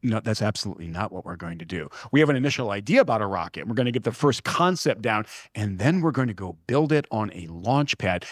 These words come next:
And then we're not gonna put any people in it, but we're gonna light it up, and we're gonna see if it flies or not. And it's not going to."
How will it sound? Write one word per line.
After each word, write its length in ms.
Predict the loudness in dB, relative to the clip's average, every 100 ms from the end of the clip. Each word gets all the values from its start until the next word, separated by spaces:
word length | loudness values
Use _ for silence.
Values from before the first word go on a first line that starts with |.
| -2
And 180 | 0 4
then 420 | 6 8 6 2
we're 80 | 0
not 120 | 0
gonna 140 | -2 0
put 160 | -2
any 160 | -2 -6
people 380 | -6 -4 -2 -2
in 80 |
it, 120 | -4 -6 -16 0
but 240 | 0 4
we're 200 | 6 6
gonna 200 | 6 2
light 320 | 2 4 4
it 140 | 4 6
up, 320 | 6 6 2
and 160 | 2 4
we're 120 | 6
gonna 220 | 6 4
see 220 | 2 2
if 140 | 2 0
it 100 | -8
flies 560 | -6 2 4 6 4 0
or 120 | 0
not. 200 | 0 0
And 160 | 0 0
it's 180 | -2 -2
not 380 | 2 2 0 0
going 300 | 2 2 2
to." 260 | 2 2